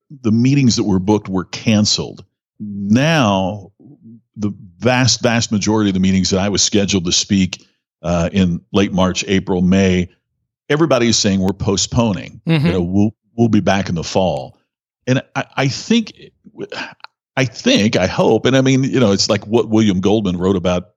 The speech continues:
Speaker 1: Hollywood, "Nobody knows anything." Um,
Speaker 2: <laughs>
Speaker 1: right.
Speaker 2: Which
Speaker 1: But
Speaker 2: I think applies to, uh, marketing as well. <laughs>
Speaker 1: Yeah, yeah, absolutely. Yeah, exactly. It's, uh, yeah, ha-, yeah, half my marketing's working, <laughs> right?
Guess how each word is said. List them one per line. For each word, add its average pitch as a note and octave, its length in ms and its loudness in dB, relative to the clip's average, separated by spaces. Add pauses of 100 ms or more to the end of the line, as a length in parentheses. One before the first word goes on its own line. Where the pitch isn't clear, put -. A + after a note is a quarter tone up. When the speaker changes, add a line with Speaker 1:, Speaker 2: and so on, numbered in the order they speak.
(120)
Speaker 1:
Hollywood, F#2+ 540 0
"Nobody F#2 360 2
knows F2+ 260 -2
anything." G2 400 0 (580)
Um, G#2 260 2
Speaker 2:
<laughs> - 480 -8
Speaker 1:
right. G2+ 360 0
Speaker 2:
Which B2 140 0
Speaker 1:
But F3 40 -2
Speaker 2:
I G3+ 80 -2
think F#3+ 180 0
applies C#3+ 380 0
to, A#2 280 -2
uh, G2+ 120 -6
marketing A2 600 -8 (140)
as B2+ 160 -10
well. - 380 -6
<laughs> - 40 -8
Speaker 1:
Yeah, F#3 180 -2
yeah, F3 320 0
absolutely. E3 340 -2
Yeah, C3 120 0
exactly. A#2 640 -4
It's, B2+ 300 -8
uh, B2 160 -2
yeah, G#2 240 -2
ha-, B2 240 0
yeah, A2+ 140 0
half C#3 280 -2
my C3 120 2
marketing's A2+ 460 0
working, G#2 380 -4
<laughs> A2+ 60 -14
right? G#2+ 200 -2